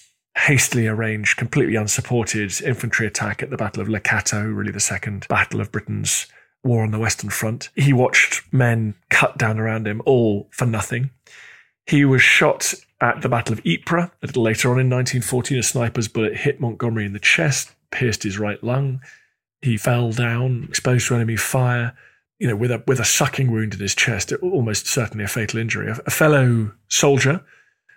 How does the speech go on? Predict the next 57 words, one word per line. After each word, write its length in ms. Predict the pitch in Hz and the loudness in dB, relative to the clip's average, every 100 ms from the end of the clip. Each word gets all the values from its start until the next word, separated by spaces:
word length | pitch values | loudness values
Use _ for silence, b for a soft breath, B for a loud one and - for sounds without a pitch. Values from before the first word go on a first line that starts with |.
| - | 0
ran 340 | 143 147 147 | 4 6 6
over 460 | 135 135 123 123 131 | 6 4 4 2 0
and 140 | - 131 | 0 2
tried 200 | 143 131 | 2 0
to 60 | - | 0
put 120 | 127 | -2
a 40 | |
field 300 | - 151 151 | 2 2 4
dressing 360 | 151 147 - 156 | 4 2 2 2
on 40 | |
his 140 | 151 143 | 2 4
injury. 280 | 143 160 | 2 2
That 200 | 151 175 | 2 2
man 180 | 165 139 | 4 4
was 80 | 123 | 4
shot 300 | - 131 - | 4 2 2
in 60 | 139 | 2
the 60 | |
head 140 | 131 139 | 2 2
and 100 | 131 | 0
fell 180 | 160 | 2
on 100 | 135 | 2
top 320 | 127 - - 139 | 2 0 0 0
of 100 | 123 | 0
Montgomery, 520 | 127 135 131 98 101 | 0 0 -2 -2 -6
sort 180 | - 110 | -6 -6
of 60 | |
crushing 360 | - 135 - 110 | -2 2 2 2
him. 140 | 98 | -4
So 100 | - | 0
Montgomery 420 | 135 147 156 143 | 0 2 2 2
was 120 | 127 123 | 2 -2
pinned 480 | - 175 170 151 | -4 2 4 4
beneath 300 | 131 139 117 | 4 2 0
the 60 | 131 | -6
corpse 500 | - 147 110 - - | -4 -2 -2 -4 -8
of 80 | 104 | -6
this 180 | 110 - | -6 -4
man. 420 | 120 110 - - b b b _ | -4 -4 -8 -12 b b b _
More 240 | 165 147 135 | 2 4 6
shots 340 | - 131 - | 4 2 0
were 60 | 110 | -2
fired 360 | - 147 143 | 0 4 4
at 140 | 139 123 | 2 2
them, 180 | 135 131 | 0 0
and 140 | 123 | -2
a 100 | 127 | -2
series 440 | - 143 127 113 | 0 2 2 0
of 180 | 113 - | -4 -2
bullets 340 | 151 131 - 139 | 0 2 0 2
aimed 200 | 127 123 | 2 2
at 80 | |
Montgomery 460 | 117 120 123 113 104 | 0 -4 -4 -2 -4
hit 320 | - 139 - | -2 -4 -2
the 60 | 120 | -4
dead 280 | 117 110 120 | -2 -4 -4
man. 400 | 113 107 - | -6 -6 -10